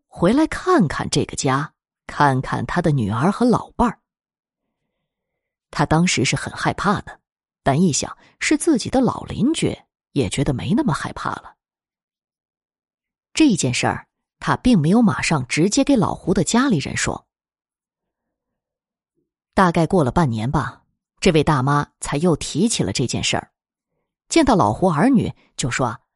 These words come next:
：“你父亲去世那几天，是不是有个亲戚大半夜晚上来你家的？”这位儿女想了想说：“没有吧，大妈，您怎么问这个呢？”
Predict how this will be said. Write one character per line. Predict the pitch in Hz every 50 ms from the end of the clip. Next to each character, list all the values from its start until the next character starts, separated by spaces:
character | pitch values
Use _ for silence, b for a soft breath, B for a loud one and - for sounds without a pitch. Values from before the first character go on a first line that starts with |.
| _ _ _
：“你 | - 170 165
父 | 160 - 226
亲 | - - 165 160
去 | - - 226 208
世 | - - 233
那 | 190 175 147
几 | - 135 107
天， | - - 160 165 175 - _ _ _ _ _
是 | - - - 339
不 | 320 -
是 | - - 285
有 | 202 139 98
个 | - -
亲 | - - - 330 349
戚 | - - - 117 - - _ _ _
大 | _ 320 294 240
半 | - 277 285 311
夜 | 311 233
晚 | - 120 - -
上 | - 147 131
来 | 123 185
你 | 262 254 151
家 | - - 170 208 262 285
的？” | - 143 101 - _ _ _ _ _ _ _ _ _ _ _ _ _ _ _ _ _ _ _ _ _ _ _ _ _
这 | - 202 175
位 | 165
儿 | 160 147 156 165
女 | 165 151 165
想 | - - 143 127
了 | 143 160
想 | - 147 120
说 | - - 143 143 147 151 151 - _ _ _ _
：“没 | - 151 143 185
有 | 269 302 247 - -
吧， | - 117 107 - 143 - _ _ _ _ _ _
大 | _ 320 277
妈， | 247 277 294 302 b b b b b
您 | - 202 294 359
怎 | 415 - 190
么 | 151
问 | 170 240 294 247
这 | - 381 403 330
个 | - 208
呢？” | 185 175 190